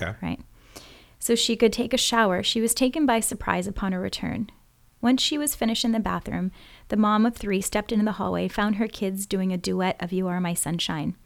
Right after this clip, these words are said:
Speaker 2: The incredible part is because Bo has Down syndrome, he only knows about twelve words, and every word he has learned has been through music and singing.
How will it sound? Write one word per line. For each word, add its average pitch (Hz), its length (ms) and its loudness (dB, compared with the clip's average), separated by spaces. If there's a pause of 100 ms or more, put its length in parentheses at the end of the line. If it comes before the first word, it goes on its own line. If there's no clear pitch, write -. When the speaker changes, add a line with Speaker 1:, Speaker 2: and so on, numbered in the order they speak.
(500)
Speaker 2:
The 220 100 0
incredible 208 520 4
part 170 300 0
is - 140 -4
because 208 380 -2
Bo 202 260 2
has 262 220 0
Down 185 240 0
syndrome, 180 480 -2
he 196 220 -4
only 202 240 2
knows 185 240 0
about 180 320 -2
twelve 196 320 -2
words, 185 360 -4
and - 200 -2
every 220 240 2
word 208 240 -2
he - 160 -4
has 208 160 0
learned 175 260 -4
has 180 180 -4
been 170 200 -4
through 185 180 -4
music 175 460 0
and 180 160 -2
singing. 214 460 0